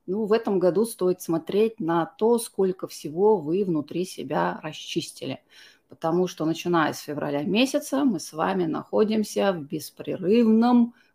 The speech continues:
хоть и цикличном процессе очищения. Каждый раз поднимаются темы разные, но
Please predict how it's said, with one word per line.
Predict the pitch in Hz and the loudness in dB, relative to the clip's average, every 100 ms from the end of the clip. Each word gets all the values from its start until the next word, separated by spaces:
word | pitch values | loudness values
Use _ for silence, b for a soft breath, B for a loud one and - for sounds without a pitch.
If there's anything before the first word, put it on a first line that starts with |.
| - | -2
хоть | 196 - | -2 -2
и | |
цикличном | - 185 - 185 180 - 151 | -8 -6 0 2 2 -2 -6
процессе | - 139 - 165 - | -6 -10 -4 -4 -4
очищения. | 147 - 147 - 147 - 139 _ b b - | -10 -10 -12 -6 -4 -4 -6 _ b b 0
Каждый | 214 214 180 | 6 6 6
раз | 180 180 - | 4 4 4
поднимаются | - 139 151 156 147 - - | -4 -6 -2 -2 -2 -4 -10
темы | - 170 202 | -6 -2 4
разные, | 262 359 311 311 285 | 6 8 8 8 8
но | 240 285 330 311 | 6 6 6 4